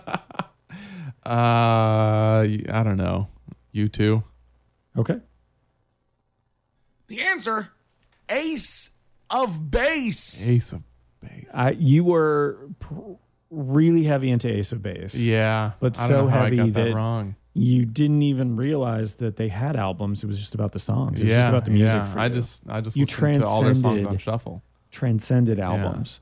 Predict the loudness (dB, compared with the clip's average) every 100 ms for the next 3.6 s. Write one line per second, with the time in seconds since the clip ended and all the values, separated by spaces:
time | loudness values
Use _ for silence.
0 | -14 -12 -10 -12 -10 -10 -10 -16 _ _
1 | _ _ _ _ -12 -12 -10 -6 0 2
2 | 4 2 0 -6 -18 _ _ _ _ -2
3 | 2 4 2 0 -4 -16